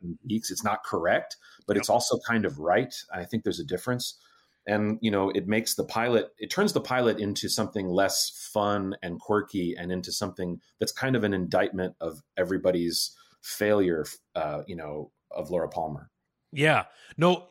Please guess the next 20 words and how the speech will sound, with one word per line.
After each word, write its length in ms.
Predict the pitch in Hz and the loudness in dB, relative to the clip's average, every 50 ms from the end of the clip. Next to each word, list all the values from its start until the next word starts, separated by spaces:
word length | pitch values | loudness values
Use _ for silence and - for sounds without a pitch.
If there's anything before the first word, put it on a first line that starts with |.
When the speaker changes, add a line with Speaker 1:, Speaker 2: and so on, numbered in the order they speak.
| _ _ | _ _
Speaker 2:
the, 140 | - 135 147 | -8 -8 -6
boy, 220 | 135 131 160 156 143 | 0 2 4 6 6
that's 160 | 156 147 - | 6 4 2
a 60 | 139 | 0
really, 240 | 120 131 135 131 117 | 0 0 2 2 2
I 60 | 123 | 2
can't 180 | - 151 131 123 | 2 2 2 2
even 140 | 113 110 | 0 -2
imagine 480 | 107 107 107 104 107 110 98 107 98 92 | -2 -2 -2 -2 -2 -2 -4 -6 -8 -8
that. 180 | 87 85 92 - | -10 -10 0 2
Now, 140 | 131 151 156 | 4 4 6
I 120 | 170 208 | 6 4
had, 160 | 208 185 131 | 4 2 4
by 120 | - 160 165 | 4 2 2
the 80 | 156 | 2
time 300 | - - - 208 214 190 | 0 0 0 0 2 0
Twin 200 | - - 180 151 | 0 -2 -2 -4
Peaks 400 | - - 143 123 - - - - - - | -2 0 -2 -2 -2 -4 -8 -10 -8 -6
had, 220 | 120 120 104 104 - - _ _ - 123 | -4 -4 -4 -4 -8 -16 _ _ -8 -6
had 220 | 120 110 101 | -6 -6 -6